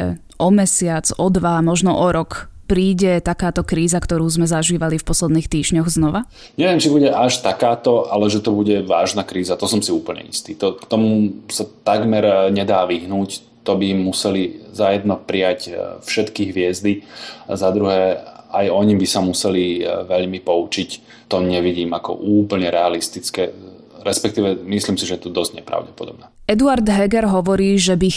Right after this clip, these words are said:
Speaker 1: chcel, aby v stredu už zasadla nová vláda. Aký je vlastne teraz postup?
Speaker 2: No, my nahrávame tento podcast v čase, keď, e, Eduard Heger, e,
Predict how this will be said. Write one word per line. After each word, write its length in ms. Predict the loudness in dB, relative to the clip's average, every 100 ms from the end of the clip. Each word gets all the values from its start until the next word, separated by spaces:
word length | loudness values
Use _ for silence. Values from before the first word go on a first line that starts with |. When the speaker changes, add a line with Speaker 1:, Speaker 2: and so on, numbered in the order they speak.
| 0
Speaker 1:
chcel, 480 | 0 2 2 0
aby 640 | 0 0 0 2 2 0 -2
v 80 | -4
stredu 480 | -2 2 2 2
už 240 | 2 2 0
zasadla 480 | 0 0 2 2 2
nová 240 | 2 0
vláda. 560 | 0 0 0 0 0 -2 -2
Aký 240 | -4 0 2
je 80 |
vlastne 320 | 2 2 2 0
teraz 320 | 0 -2 -4
postup? 480 | -2 -2 -2 -4 -4 -4 -6 -12 _ -2
Speaker 2:
No, 240 | 2 4 4
my 540 | 4 4 4 4 2
nahrávame 560 | 2 2 2 2 2 2
tento 260 | 2 2
podcast 460 | 0 0 0 -2 -2
v 40 | -2
čase, 320 | 0 2 0 -2
keď, 220 | 0 0 2
e, 60 | 2 4 2 0
Eduard 320 | 2 2 0
Heger, 380 | -4 0 2 4
e, 100 | 4